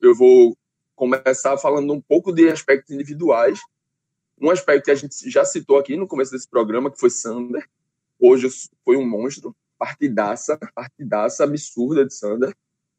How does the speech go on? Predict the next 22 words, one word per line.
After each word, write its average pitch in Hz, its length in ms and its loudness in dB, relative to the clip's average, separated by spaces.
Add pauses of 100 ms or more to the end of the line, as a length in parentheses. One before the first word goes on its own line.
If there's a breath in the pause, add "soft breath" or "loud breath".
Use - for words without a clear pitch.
(200)
É... 101 800 0 (360)
e 127 80 2
ao 151 120 4
lado 170 240 -2
dele, 170 480 -2
eu 170 120 2
também 147 260 -2
não 175 140 -4
poderia 170 380 0
deixar 165 280 -2
de 156 100 -6
mencionar, 156 500 -4
porque 160 220 -4
foi 165 160 -4
um 175 60 -4
comentário 156 480 -2
que 143 80 -6
eu 143 60 -4
fiz 156 180 -6
no 190 80 -8
meu 175 140 2
Twitter 143 480 -2